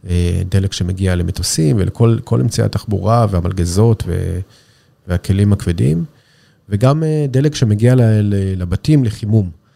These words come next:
בניגוד לישראל, באירופה, אה, וגם בארצות הברית נוהגים לחמם את הבתים באמצעות, אה, בוילרים, אה, עירוניים. וכל, אה,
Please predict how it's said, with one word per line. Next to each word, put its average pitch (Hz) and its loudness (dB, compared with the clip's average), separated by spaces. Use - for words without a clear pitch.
בניגוד 98 2
לישראל, 131 -4
באירופה, 113 0
אה, 95 -2
וגם 98 -2
בארצות 113 -2
הברית 110 -4
נוהגים 101 0
לחמם 95 0
את 98 -2
הבתים 92 -2
באמצעות, 87 -4
אה, 87 -2
בוילרים, 87 -2
אה, 85 -2
עירוניים. 90 0
וכל, 160 0
אה, 156 -4